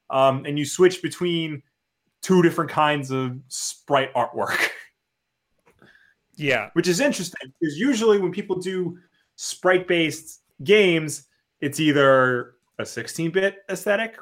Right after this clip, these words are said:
Speaker 1: or an eight-bit aesthetic. This one's trying to have its cake and eat it. <laughs>
Speaker 2: It, that, it is interesting because, first of all, you need to r-, make two completely different sprite sets for the game.
Speaker 1: Yeah.
Speaker 2: Um, a lot of th-, uh, so what some people do is they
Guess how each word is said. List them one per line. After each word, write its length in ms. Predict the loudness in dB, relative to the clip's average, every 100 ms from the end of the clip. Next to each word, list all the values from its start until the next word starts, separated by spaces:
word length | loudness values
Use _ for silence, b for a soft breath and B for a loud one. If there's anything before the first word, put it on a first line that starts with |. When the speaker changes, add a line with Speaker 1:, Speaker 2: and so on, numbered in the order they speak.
| -2
Speaker 1:
or 160 | 0
an 60 | 2
eight-bit 480 | 0 2 -2 -2 -8
aesthetic. 680 | -10 -4 -2 -2 -4 -10 -20 _ b b
This 180 | -8 -4
one's 160 | -4 -2
trying 180 | 0 2
to 40 |
have 140 | 2
its 100 | 0
cake 260 | 0 0 2
and 80 | 2
eat 140 | 0
it. 240 | 0 -4 -10
<laughs> 60 | -14 -4
Speaker 2:
It, 280 | -4 -2 -4
that, 160 | -4
it 120 | -2 -2
is 200 | -2 -4
interesting 420 | -8 -10 -10 -8
because, 280 | -6 -6 -4
first 220 | -6 -6
of 60 | -4
all, 60 | -4
you 60 |
need 60 | -4
to 120 | -8 -10
r-, 60 | -14
make 440 | -8 -6 -6 -8
two 260 | -6 -4 -4
completely 680 | -8 -10 -6 -6 -4 -8
different 520 | -6 -6 -6 -8 -8 -12 -18
sprite 440 | -12 -6 -6 -6
sets 560 | -12 -14 -14 -16 -20 -20
for 80 | -18
the 80 | -16
game. 240 | -12 -4
Speaker 1:
Yeah. 280 | 0 0 -4 b b b b _
Speaker 2:
Um, 520 | -4 -2 -2 -4 -8 -14 _ _ _ _ _ _
a 60 | -4
lot 220 | -2 -2
of 120 | -6
th-, 180 | -10 -16 -18
uh, 80 | -20 _ -20
so 200 | -14 -8
what 140 | -8 -6
some 280 | -6 -6
people 320 | -6 -10 -8 -10
do 380 | -6 -6 -8 -6
is 540 | -4 -2 -2 -4 -8 -12
they 640 | -4 -2 0 -2 -4 -10